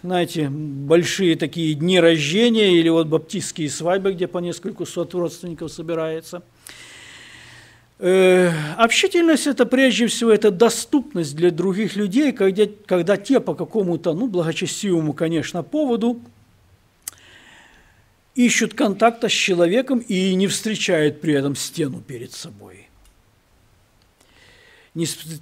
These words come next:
не встречают какую-то отчуждённость и нежелание с ними общаться. Хотя это, так сказать, минимум для общительности, её пассивный вариант. В более полном её варианте общительность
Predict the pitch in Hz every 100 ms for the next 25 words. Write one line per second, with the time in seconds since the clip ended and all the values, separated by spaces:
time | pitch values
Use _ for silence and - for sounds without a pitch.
0 | _ 196 175 - 165 - 185 151 160 147
1 | 143 226 - - 151 107 127 123 113 -
2 | 165 151 131 151 151 143 139 - 160 147
3 | 135 - - - - - - _ _ _
4 | _ _ 202 - 240 214 208 220 226 196
5 | 185 196 - _ - 165 220 196 175 151
6 | 143 143 139 - 147 127 131 127 - 156
7 | 151 160 147 - - _ - 190 - 214
8 | 170 143 131 123 113 101 101 - _ _
9 | _ _ - 151 226 302 294 294 359 320
10 | 262 247 247 240 254 302 277 233 196 277
11 | 247 247 233 220 -